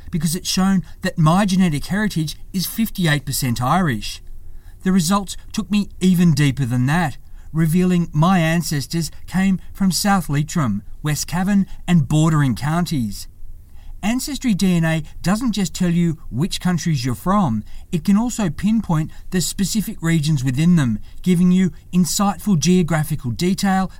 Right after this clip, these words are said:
about your history. Maybe you also have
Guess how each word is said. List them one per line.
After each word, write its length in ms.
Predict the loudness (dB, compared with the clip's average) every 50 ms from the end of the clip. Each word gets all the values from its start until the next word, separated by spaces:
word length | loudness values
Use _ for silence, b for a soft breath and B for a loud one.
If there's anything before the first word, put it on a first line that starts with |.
| b
about 380 | b -2 0 0 0 0 0 -2
your 220 | -2 0 0 0
history. 580 | -2 -4 -4 -4 -4 -4 -2 -2 -2 -4 -4 -8 -10 -14 -16 -16 -16 -16 b b b b b
Maybe 420 | 2 4 4 4 4 2 0 0 B B B
you 260 | 2 4 6 6 6
also 320 | 6 4 2 2 0 -2 0
have 340 | 0 0 0 0 0 -2